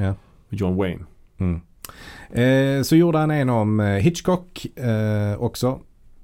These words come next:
Speaker 1: Och, eh, ja, och de här, de här var, blev väldigt populära.
Speaker 2: Mm.
Speaker 1: Eh, så det ledde till ett jobb på tidningen Esquire.
Speaker 2: Mm.
Speaker 1: Eh, där han då, eh,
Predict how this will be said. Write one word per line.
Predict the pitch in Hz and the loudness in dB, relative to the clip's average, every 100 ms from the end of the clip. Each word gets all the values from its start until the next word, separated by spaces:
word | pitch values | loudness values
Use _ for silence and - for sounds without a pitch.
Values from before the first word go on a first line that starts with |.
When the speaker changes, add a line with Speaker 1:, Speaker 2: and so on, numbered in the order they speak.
| - | -6
Speaker 1:
Och, | 113 110 110 110 107 | -2 0 2 2 0
eh, | 107 104 101 - - - - - - | 0 -2 -4 -12 -20 -20 -20 -20 -10
ja, | 160 254 285 117 | -4 0 2 2
och | 139 | 2
de | 165 | 2
här, | 170 143 120 120 | 2 4 2 0
de | 143 147 | 0 0
här | 151 | 2
var, | 117 117 117 117 117 117 117 117 117 120 - | 2 2 4 2 2 0 -2 -4 -6 -6 -8
blev | - - 117 135 131 | -10 -10 -2 0 2
väldigt | 160 131 _ _ _ | 0 -2 _ _ _
populära. | - 143 160 139 98 107 113 - | 2 4 2 0 0 -2 -4 -2
Speaker 2:
Mm. | 117 104 110 107 107 107 107 107 | 0 0 0 2 2 2 2 0
Speaker 1:
Eh, | |
så | 101 131 | 0 0
det | 135 113 107 110 113 110 | 0 2 2 0 -4 -4
ledde | 120 135 147 | 0 0 0
till | - 131 | 0 0
ett | 127 | 0
jobb | 127 151 107 98 - | 2 2 2 -2 -4
på | - 113 110 110 - - | 0 2 0 -2 -6 -16
tidningen | - 123 120 123 110 104 104 104 - | -4 -2 0 0 0 0 -2 -4 -4
Esquire. | 120 - 196 127 82 - - - 107 | -4 -2 -2 -2 -4 -12 -14 -8 -2
Speaker 2:
Mm. | 117 139 139 - - - - | 0 0 -4 -14 -20 -20 -8
Speaker 1:
Eh, | 101 98 101 98 95 95 95 | -2 0 2 2 2 0 -2
där | 98 123 110 | 0 0 2
han | 110 107 | 0 0
då, | 107 92 90 90 | 0 0 -2 -2
eh, | 90 87 | -2 -2